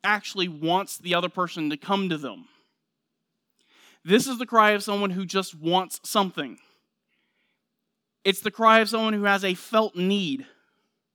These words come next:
They don't want Yahweh. They just want Yah-, what Yahweh can give them. Uh, Hosea seven, verse fourteen.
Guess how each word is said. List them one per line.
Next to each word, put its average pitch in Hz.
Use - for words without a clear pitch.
They 202
don't 269
want 196
Yahweh. 165
They 165
just 190
want 196
Yah-, 180
what 175
Yahweh 175
can 160
give 165
them. 131
Uh, 147
Hosea 185
seven, 202
verse 170
fourteen. 180